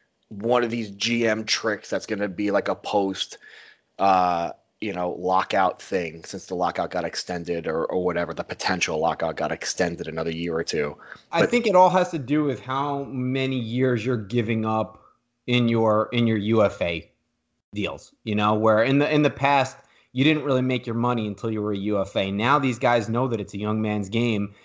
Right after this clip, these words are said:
Speaker 2: so they're trying to find ways. It's an ever-evolving situation. I mean, I think this, this holdout with all these R F As goes to show you that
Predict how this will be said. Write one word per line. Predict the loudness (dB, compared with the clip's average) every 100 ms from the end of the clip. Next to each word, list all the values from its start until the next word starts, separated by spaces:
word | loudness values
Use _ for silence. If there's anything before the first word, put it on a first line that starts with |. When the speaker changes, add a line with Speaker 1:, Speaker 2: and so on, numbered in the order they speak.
| _ -2
Speaker 2:
so | 2
they're | 2 2
trying | -2 0 4 4 4 0
to | -2
find | -6 -2 0 0 -2
ways. | 0 0 0
It's | -4 -8
an | 0
ever-evolving | 2 6 4 4 4 4 4 2 0 -2
situation. | -6 -4 0 0 0
I |
mean, | -4 -4
I |
think | -2 -4 -4 _ _ _ _ _ _
this, | -8 2 2 2 -10 _
this | -2 -2 -2
holdout | -12 -6 -2 0 0 0 0 -2 -8 _ _ _ _ -10
with | -4 -2
all | 0
these | 0 4
R | 4
F | 4 2
As | -2 0
goes | 2 2 0
to | -6
show | 0 2
you | 2 2 2
that | 2 0